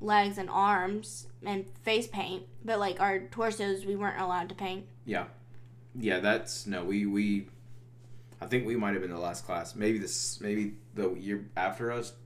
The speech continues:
Speaker 2: thirteen, but no, they were, we, we were all over fa-, uh, body paint and stuff, so.
Speaker 1: Yeah.
Speaker 2: So,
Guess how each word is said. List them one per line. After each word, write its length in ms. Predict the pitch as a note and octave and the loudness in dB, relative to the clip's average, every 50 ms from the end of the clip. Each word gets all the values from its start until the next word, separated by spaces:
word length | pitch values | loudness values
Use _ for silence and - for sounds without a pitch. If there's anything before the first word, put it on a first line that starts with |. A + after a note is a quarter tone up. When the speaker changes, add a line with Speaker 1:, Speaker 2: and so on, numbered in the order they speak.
| - - - - - - | -18 -16 -16 -12 -4 -2
Speaker 2:
thirteen, 480 | G#2+ G#2 - - A#2+ A#2 A#2 A#2 A#2 - - - - - - - - | 0 0 0 0 -2 -2 -2 -4 -6 -8 -16 -20 -18 -16 -16 -12 -8
but 260 | G2+ F#2 F2+ - - - - - - - - - - - - - - - - | -4 -4 -4 -4 -6 -10 -14 -14 -14 -16 -16 -18 -16 -16 -16 -16 -16 -14 -8
no, 220 | - G2+ F2+ D#2+ E2 | -4 -4 -2 -2 0
they 140 | F#2+ G2 G#2 | 0 2 4
were, 320 | G#2 G2 F#2 F2 E2+ E2+ - E2+ E2+ - - | 4 4 2 0 -2 -4 -6 -10 -10 -10 -10
we, 100 | G2+ F#2+ | -8 -6
we 220 | F#2 F2+ F#2 G#2 G2+ | -6 -4 -2 0 0
were 160 | G2+ F#2+ F#2 | 2 2 2
all 180 | F#2 F#2 F#2 | 0 0 0
over 360 | F#2 F2 F2 F2 E2+ E2+ E2 - - - - - - - - - - - | 0 0 0 -2 -2 -6 -6 -10 -14 -18 -20 -20 -18 -16 -14 -14 -12 -10
fa-, 160 | F2+ F2 - - | -10 -10 -8 -6
uh, 80 | F2 F2+ | -6 -4
body 260 | D#2+ E2+ E2 E2+ E2+ | -2 -2 -2 -2 -2
paint 220 | - F2 E2+ D2+ | -4 -6 -8 -10
and 100 | - - | -10 -12
stuff, 260 | - - E2+ E2 - | -10 -10 -10 -10 -8
so. 220 | - - E2+ E2 D#2+ - | -10 -8 -8 -8 -8 -10
Speaker 1:
Yeah. 240 | G3 F#3+ - - - - - - - - - - - - | -10 -12 -10 -10 -10 -10 -12 -12 -14 -14 -14 -14 -14 -14
Speaker 2:
So, 280 | - - - D#2 D#2 | -14 -12 -10 -10 -10